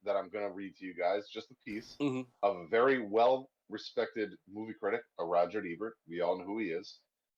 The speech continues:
Speaker 1: that
Speaker 2: Mm-hmm.
Speaker 1: reviewed this movie. And when you hear his take on it, you go, "That's not erotic." I mean, it's, he's, he calls it sexy, and he does say that. I'll, I'll read that in a minute,
Speaker 2: Maybe I don't mean
Speaker 1: but
Speaker 2: straight up, but it has,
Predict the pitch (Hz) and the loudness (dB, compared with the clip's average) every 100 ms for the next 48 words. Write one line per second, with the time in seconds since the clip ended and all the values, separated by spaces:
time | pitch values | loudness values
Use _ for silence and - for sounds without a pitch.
0 | - 139 135 113 110 165 220 - 87 67 | -6 0 2 2 2 0 -4 -6 -8 -12
1 | 69 - 113 117 117 113 104 117 90 170 | -12 -6 0 2 2 0 0 0 2 2
2 | 226 - 135 90 - 78 98 - _ _ | 0 0 -2 -2 0 -4 -6 -14 _ _
3 | - 117 110 104 98 - _ _ - 117 | -4 4 6 6 4 -4 _ _ 2 2
4 | 110 165 240 95 76 - 123 139 127 - | 4 4 4 4 2 2 2 4 2 -2
5 | - 113 202 165 127 147 160 131 107 - | -8 -6 -4 -4 -6 0 2 2 -2 -2
6 | - 156 - 80 98 - 110 113 113 123 | 2 4 2 -14 -12 -6 -2 0 0 0
7 | 95 - 90 95 95 101 95 107 98 104 | 0 -2 -4 -4 2 2 2 -4 2 2
8 | - 104 165 180 185 180 165 - 165 156 | 2 2 4 6 6 6 4 4 2 2
9 | 147 - 139 151 135 | 2 2 4 4 4